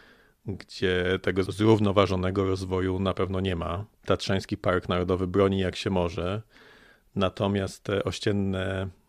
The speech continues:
wsie i miasta rozrastają się w niekontrolowany sposób i niszczą to miejsce.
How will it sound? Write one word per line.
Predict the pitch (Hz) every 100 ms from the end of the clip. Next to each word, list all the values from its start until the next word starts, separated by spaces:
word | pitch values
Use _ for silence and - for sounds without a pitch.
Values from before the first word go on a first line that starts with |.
| _ _ -
wsie | - 107 101 101
i | 110
miasta | 101 92 87 - 95 98 98 98
rozrastają | 107 101 98 92 - 98 98
się | 104
w |
niekontrolowany | 104 - 101 98 98 92 98
sposób | - - - -
i |
niszczą | 123 120 - 90
to | 87
miejsce. | 92 90 92 - 95 107